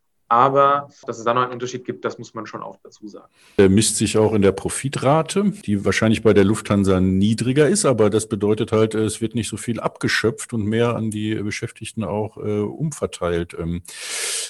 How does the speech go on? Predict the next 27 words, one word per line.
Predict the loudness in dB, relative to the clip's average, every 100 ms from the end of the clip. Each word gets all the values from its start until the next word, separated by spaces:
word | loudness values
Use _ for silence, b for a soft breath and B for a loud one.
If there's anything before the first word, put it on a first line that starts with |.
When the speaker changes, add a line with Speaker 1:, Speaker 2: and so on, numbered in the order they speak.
| B
Speaker 2:
ich | -4 2
würde | 6 6
vielleicht | 6 6 6 8
sagen, | 6 6 6
die | 6
Lufthansa | 4 2 2 4 6
übernimmt | 6 6 6 4 4
nicht | 4 4
soziale | 2 2 4 4
Verantwortung, | 4 2 4 2 4
sondern | 4 2
ist | 2
auch | 2 2
durch | 2 2
harte | 2 2
Kämpfe | 0 0 0
dazu | 0 0 -2
gezwungen | -6 -4 0 2 2 2
worden. | 0 -2 -2 -6
Ja, | -4 -4
das | -4 -8
ist, | -8 -8 -6
äh, | -8
vielleicht | -6 0 0 0
die, | -6 -4
wäre | -2 0
die, | -2